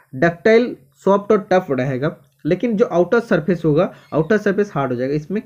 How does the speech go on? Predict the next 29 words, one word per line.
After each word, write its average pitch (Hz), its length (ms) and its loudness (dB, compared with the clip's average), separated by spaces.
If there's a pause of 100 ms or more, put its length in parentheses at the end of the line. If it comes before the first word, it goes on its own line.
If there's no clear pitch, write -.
(420)
कौन 180 160 0
सा 202 100 -2
प्रोसेस 202 320 -4
में 208 60 -2
होता 208 160 -4
है? - 120 -14
केस 190 280 0
हार्डनिंग 120 340 -6
में 170 80 -4
होता 101 280 -10
है। 98 120 -16 (840)
नेक्स्ट 180 320 -8
क्वेश्चन 220 260 0
नंबर 202 220 0
नाइंटी 156 300 2
एट, 233 160 4 (440)
lower 202 220 6 (100)
critical 233 320 0
temperature 208 460 2
of 220 80 2 (160)
high 190 220 2
carbon 185 260 2
steel 185 320 0 (360)
while 190 240 2
hardening। 131 460 -6 (1300)
हार्डनिंग 220 600 2
करते 208 260 2
टाइम 160 320 2 (260)
जब 208 320 0